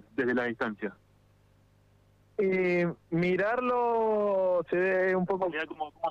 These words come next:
Speaker 1: lo ves, cómo apreciás.
Speaker 2: Sí, sí, pero mirarlo se me hace complicado por los horarios ya. A Juli a veces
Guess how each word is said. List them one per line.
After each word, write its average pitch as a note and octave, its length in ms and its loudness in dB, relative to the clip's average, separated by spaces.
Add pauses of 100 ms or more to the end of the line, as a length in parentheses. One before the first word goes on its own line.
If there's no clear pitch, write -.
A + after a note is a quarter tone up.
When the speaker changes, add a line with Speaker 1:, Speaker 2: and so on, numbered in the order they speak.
Speaker 1:
lo D4+ 80 2
ves, D#4 100 -4
cómo C#4+ 140 -2
apreciás. C3+ 400 -4 (480)
Speaker 2:
Sí, D3+ 240 2
sí, C#3 200 0
pero C#3+ 220 0
mirarlo F3 460 0
se E3 80 0
me E3+ 80 0
hace E3+ 120 -4
complicado D3+ 520 0
por C3+ 80 0
los C3+ 120 0
horarios B2 520 0
ya. A#2+ 120 0
A A#2 200 -2
Juli D3+ 280 0
a C3+ 60 2
veces C#3 360 0